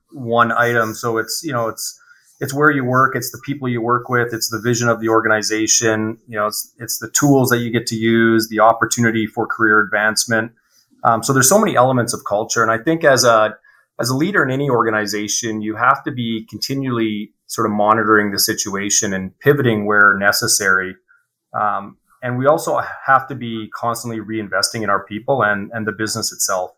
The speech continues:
And, you know, during covid, it's been a little bit more difficult. And I want to touch on communication because we've had to communicate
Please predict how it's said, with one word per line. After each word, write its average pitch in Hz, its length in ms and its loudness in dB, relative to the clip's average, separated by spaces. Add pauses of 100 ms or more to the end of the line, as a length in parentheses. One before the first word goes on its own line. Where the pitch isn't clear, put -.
(440)
And, 139 120 0
you 147 60 0
know, 139 80 2
during 175 320 2
covid, 131 400 0
it's 107 160 -4
been 113 220 -2
a 117 80 -2
little 151 200 -2
bit 151 100 0
more 120 220 2
difficult. 117 600 -4 (760)
And 135 160 -2
I 131 40 2
want 170 220 2
to - 40 -4
touch 156 180 2
on 131 140 0
communication 110 760 -8
because 104 440 -10 (720)
we've 139 200 -8
had 147 180 2
to 147 60 -8
communicate 123 640 -8